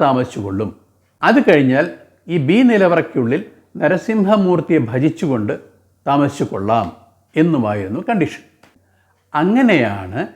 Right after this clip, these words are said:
കാഞ്ഞിരോട്ട് യക്ഷി ഈ ബി നിലവറയ്ക്കകത്ത് നരസിംഹമൂർത്തിയെ ഭജിച്ചുകൊണ്ട് കുടിയിരിക്കുന്നത് എന്നാണ് സങ്കല്പം. അപ്പോൾ ബി നിലവറ തുറന്നാൽ കാഞ്ഞിരോട്ട് യക്ഷിയുടെ തപസ് മുടങ്ങുമെന്നും അങ്ങനെ കാഞ്ഞിരോട്ട് യക്ഷി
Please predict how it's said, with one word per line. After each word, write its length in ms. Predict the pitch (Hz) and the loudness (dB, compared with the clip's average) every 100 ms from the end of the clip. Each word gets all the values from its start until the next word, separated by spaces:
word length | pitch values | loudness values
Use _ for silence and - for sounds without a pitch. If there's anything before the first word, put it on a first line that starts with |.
| _ _ - | _ _ -2
കാഞ്ഞിരോട്ട് 680 | 151 185 226 233 208 170 | 2 4 4 4 4 2
യക്ഷി 460 | 139 87 - - 147 185 _ _ _ | 0 -2 -8 -8 -8 -8 _ _ _
ഈ 100 | 170 233 | -4 -2
ബി 240 | 147 151 208 | 0 2 2
നിലവറയ്ക്കകത്ത് 840 | 233 180 156 147 123 127 113 - 190 - _ - | 2 2 2 2 0 -2 -2 -6 -10 -12 _ -6
നരസിംഹമൂർത്തിയെ 1040 | 135 170 170 226 202 196 180 156 151 156 123 | 0 0 0 0 2 2 2 2 0 0 -2
ഭജിച്ചുകൊണ്ട് 680 | 117 123 139 185 127 110 107 165 - _ | -2 -4 -4 -4 -2 -2 -4 -6 -8 _
കുടിയിരിക്കുന്നത് 680 | 151 147 165 139 131 131 120 110 117 | -2 2 2 2 0 -2 -2 -4 -2
എന്നാണ് 400 | 127 107 98 196 | -2 -2 -4 -6
സങ്കല്പം. 460 | 208 180 104 - - _ - _ _ _ _ _ | -2 0 -2 -4 -20 _ -20 _ _ _ _ _
അപ്പോൾ 120 | 185 208 | 0 4
ബി 100 | 208 269 | 4 4
നിലവറ 360 | 262 233 220 | 4 4 2
തുറന്നാൽ 420 | 147 143 123 131 196 - _ - | 2 0 0 -2 -4 -10 _ 0
കാഞ്ഞിരോട്ട് 560 | 175 214 226 226 226 196 | 2 2 4 4 4 2
യക്ഷിയുടെ 420 | 165 - 151 160 - | 0 0 -2 0 -2
തപസ് 320 | 131 170 190 | -2 -2 -2
മുടങ്ങുമെന്നും 680 | 143 113 120 117 104 104 175 - - | -2 0 -2 -2 -4 -6 -8 -14 -12
അങ്ങനെ 300 | 131 151 214 | -2 2 2
കാഞ്ഞിരോട്ട് 600 | 196 139 160 196 196 185 | 2 2 2 4 2 2
യക്ഷി 300 | 175 131 - | 0 -2 -4